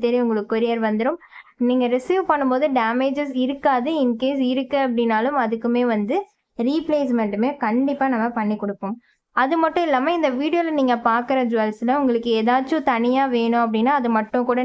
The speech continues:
நீங்க வாங்கிக்கலாம். இயரிங்ஸ் மட்டும் வேணும்னாலும் வாங்கிக்கலாம், டாலர் செயின் மட்டும் வேணும்னாலும் வாங்கிக்கலாம். இந்த மாதிரி தனியா கூட நீங்க வாங்கிக்கலாம். அதுக்கேத்த மாதிரி வந்து அதோட பிரைஸ் வந்துரும்.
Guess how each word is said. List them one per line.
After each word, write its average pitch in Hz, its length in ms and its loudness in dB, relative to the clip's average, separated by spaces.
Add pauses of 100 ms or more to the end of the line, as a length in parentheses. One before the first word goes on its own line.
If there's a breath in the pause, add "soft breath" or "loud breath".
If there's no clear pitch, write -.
நீங்க 226 240 0
வாங்கிக்கலாம். 214 540 0
இயரிங்ஸ் 262 400 0
மட்டும் 254 260 0
வேணும்னாலும் 240 520 2
வாங்கிக்கலாம், 233 520 0 (480 loud breath)
டாலர் 262 320 0
செயின் 262 220 2
மட்டும் 262 260 0
வேணும்னாலும் 240 460 2
வாங்கிக்கலாம். 233 360 0
இந்த 262 140 0
மாதிரி 285 220 -2
தனியா 247 240 0 (100)
கூட 262 180 0
நீங்க 240 260 0
வாங்கிக்கலாம். 226 520 0
அதுக்கேத்த 254 420 -2
மாதிரி 247 180 0 (100)
வந்து 240 200 2
அதோட 247 320 0
பிரைஸ் 226 340 0
வந்துரும். 226 320 0